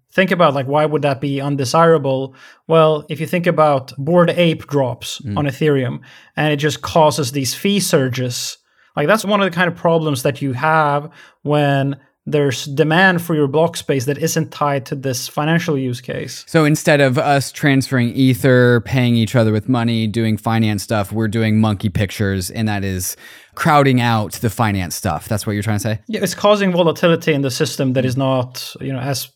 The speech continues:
Speaker 1: predictable as the financial aspects of it.
Speaker 2: Sure.
Speaker 1: But even Satoshi was initially thinking about creating E N S type systems on top of Bitcoin, and it was called Bit D N S. And then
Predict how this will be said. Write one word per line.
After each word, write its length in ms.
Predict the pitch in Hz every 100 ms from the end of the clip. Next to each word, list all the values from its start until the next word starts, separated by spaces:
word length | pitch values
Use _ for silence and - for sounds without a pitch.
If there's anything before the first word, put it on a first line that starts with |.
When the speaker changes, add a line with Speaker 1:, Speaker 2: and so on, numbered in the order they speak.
| -
Speaker 1:
predictable 840 | - 139 131 143 127 131 127 123
as 340 | 120 - - -
the 100 | 127
financial 480 | 123 143 143 - 139
aspects 400 | 123 117 127 127
of 100 | 131
it. 140 | 143 - -
Speaker 2:
Sure. 100 | 78 101 -
Speaker 1:
But 160 | 165
even 220 | 214 220
Satoshi 600 | 226 220 196 190 190 185
was 360 | 170 156 - - -
initially 720 | 170 170 185 160 151 143 -
thinking 520 | 139 - 156 160 156
about 520 | 139 135 131 127 - _ _ _
creating 420 | - 170 170 160 151
E 100 | 185
N 140 | 180 160
S 260 | 170 175
type 320 | - 180 180
systems 520 | - 175 - 196 214 175
on 140 | 151
top 340 | - 151 151 143
of 400 | 143 135 131 -
Bitcoin, 500 | 156 - 170 202 240 _ - - -
and 100 | 151
it 60 | 156
was 160 | 160
called 500 | - - 175 180 131
Bit 220 | 123 170 143
D 160 | 147 151
N 140 | 135
S. 460 | 143 175 170 - - _ -
And 120 | 165
then 600 | 156 156 151 156 151 170